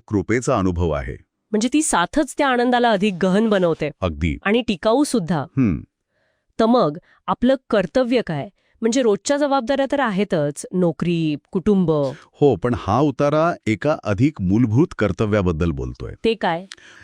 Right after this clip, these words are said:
Speaker 1: जर जीवनात कोणतं सर्वोच्च कर्तव्य असेलच,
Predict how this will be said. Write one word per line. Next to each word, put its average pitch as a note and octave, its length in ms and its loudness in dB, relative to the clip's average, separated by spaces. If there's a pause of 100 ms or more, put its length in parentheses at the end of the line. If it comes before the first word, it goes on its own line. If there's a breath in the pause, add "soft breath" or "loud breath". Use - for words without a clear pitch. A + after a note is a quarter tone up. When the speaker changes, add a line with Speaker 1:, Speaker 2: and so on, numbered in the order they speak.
(120)
Speaker 1:
जर A#2+ 280 2
जीवनात A#2 440 2 (100)
कोणतं B2 300 2
सर्वोच्च A2+ 560 0
कर्तव्य A#2+ 580 0
असेलच, F#2 600 0